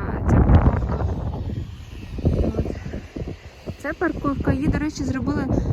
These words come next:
е, як на мене, набагато гарніше, ніж в Варшавському. Е, ну, по дизайну. Вона така прям стильна, прикольна. Магазини якісь будуть. От. От теж.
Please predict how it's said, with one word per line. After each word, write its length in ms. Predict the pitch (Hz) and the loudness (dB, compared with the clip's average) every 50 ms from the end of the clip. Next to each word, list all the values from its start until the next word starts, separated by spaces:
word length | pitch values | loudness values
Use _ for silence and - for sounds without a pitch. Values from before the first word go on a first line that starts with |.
| - - | -4 -4
е, 180 | - 247 247 240 233 | -8 -8 -8 -8 -8
як 260 | 226 262 262 262 - | -8 -6 -6 -4 -4
на 80 | 262 | -6
мене, 280 | 247 262 294 320 330 302 | -6 -8 -8 -8 -8 -8
набагато 480 | 269 247 240 254 247 262 269 262 - 269 | -8 -8 -8 -8 -6 -6 -8 -6 -6 -6
гарніше, 500 | 247 262 247 254 285 330 - - 294 269 | -6 -6 -6 -8 -10 -10 -10 -10 -10 -10
ніж 240 | 262 262 247 - | -10 -10 -10 -10
в 20 | 262 | -10
Варшавському. 1000 | 247 247 - - 294 311 403 - - - - 349 - - - - - - - - - | -8 -8 -8 -6 -4 -4 -4 -6 -6 -8 -4 -2 0 2 2 2 2 2 0 2 0
Е, 760 | - - - - - - - - - 247 - - - - - - | -2 -2 0 -2 -2 -2 -6 -6 -6 -6 -6 -4 -4 -6 -6 -8
ну, 60 | - - - - | -8 -8 -6 -6
по 80 | 277 | -6
дизайну. 600 | 233 269 262 247 247 220 208 208 208 202 202 202 208 214 220 | -6 -6 -6 -4 -4 -4 -4 -4 -4 -4 -6 -6 -8 -8 -8
Вона 140 | 226 220 220 | -8 -8 -8
така 320 | - 233 - - 220 220 226 - | -10 -10 -8 -8 -8 -8 -8 -8
прям 180 | 240 226 214 220 | -8 -6 -6 -4
стильна, 440 | - - - - 208 226 240 240 220 226 | -4 -4 -4 -4 -4 -6 -8 -8 -6 -6
прикольна. 460 | - - - 220 214 208 - 214 220 220 - - - - - - - - - - - - 254 | -6 -6 -6 -6 -8 -8 -8 -6 -6 -8 -8 -8 -18 -20 -20 -18 -16 -8 -2 0 0 0 0
Магазини 480 | 247 240 269 - - 277 285 - - - | -4 -2 -2 -4 -4 -4 -2 0 2 2
якісь 480 | - - - - - - - - - | 4 4 4 4 4 4 4 2 0
будуть. 340 | - - - - - - - - - - | -4 -4 -6 -6 -4 0 2 2 6 8
От. 340 | - - - - - - - - - - - - - - - - - - - - - - - - - - - - - - | 6 8 8 6 4 2 0 -4 -4 -4 0 0 0 0 0 0 2 2 2 2 2 2 2 2 2 2 -2 -2 -2 0
От 140 | - - - | -2 -2 -2
теж. 360 | - - - - - - - | -4 -4 -4 -4 -6 -6 -6